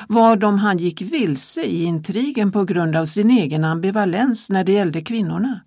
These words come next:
Att han inte var mer en människa, ja, en man. Att han inte förmådde se allt. Vad om en berättelse som fröken Julie kunde berättas på ett annat sätt?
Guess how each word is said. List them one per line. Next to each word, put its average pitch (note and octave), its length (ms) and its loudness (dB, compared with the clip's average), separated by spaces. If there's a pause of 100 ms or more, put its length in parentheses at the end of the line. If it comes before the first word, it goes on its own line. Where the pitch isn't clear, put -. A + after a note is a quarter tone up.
(760)
Att G3 160 -4
han A#3 140 2
inte G#3+ 240 0
var A3 160 0
mer G3 260 0
en G3+ 280 2
människa, G3+ 640 -2 (140)
ja, D#3 360 -6
en C3+ 120 -4
man. G3+ 360 -8 (580)
Att G3 160 -6
han B3 140 2
inte G#3+ 200 -2
förmådde G#3 640 -2
se D#3 400 -6
allt. - 460 -10 (800)
Vad E3+ 480 -4
om D3 260 -6
en D3+ 220 -4
berättelse E3+ 720 -6
som D#3+ 180 -6
fröken D#3 340 -6
Julie D#3+ 540 -4
kunde D#3 260 -4
berättas D#3 640 -8
på - 120 -14
ett C#3 140 -10
annat D#3 260 -8
sätt? - 460 -16